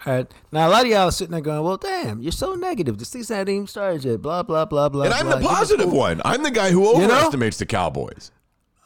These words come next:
Speaker 1: Uh, give us something to, to lean on. And, you know, what I can't tell you is ain't nobody ever done it till they've done it. Um, and, you know, man, sometimes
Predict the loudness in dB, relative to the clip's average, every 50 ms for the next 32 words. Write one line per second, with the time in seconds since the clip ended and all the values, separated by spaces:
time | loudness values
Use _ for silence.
0 | _ _ -10 -6 -4 -4 -2 -2 -2 -2 0 0 0 2 2 2 2 2 0 -4
1 | -4 -2 0 2 2 2 4 4 4 4 2 2 2 2 2 2 4 2 2 0
2 | -4 _ _ _ -20 _ _ _ _ _ _ _ _ _ -12 -6 -4 -2 0 0
3 | -2 -2 -2 2 4 6 6 6 6 4 2 2 2 2 2 2 2 2 2 2
4 | 0 0 0 -2 -2 -4 -6 -10 -14 _ _ _ _ _ _ _ _ _ _ -4
5 | 0 2 4 4 6 6 6 6 8 6 6 6 4 2 4 2 2 2 2 0
6 | -4 _ _ _ -2 0 2 4 4 2 4 2 0 0 0 -6 _ _ _ _
7 | _ _ _ _ _ _ _ _ _ _ _ _ _ _ _ _ -6 -2 0 0
8 | 2 2 2 0 0 -4 -6 _ _ -2 0 2 2 2 2 0 -4 -8 -6 -4
9 | -4 -2 -2 -4 -4 -2 -4 -2 -2 -2 -4 -4 -4 -2 -2 0 0 0 0 -2
10 | -2 -4 -8 -12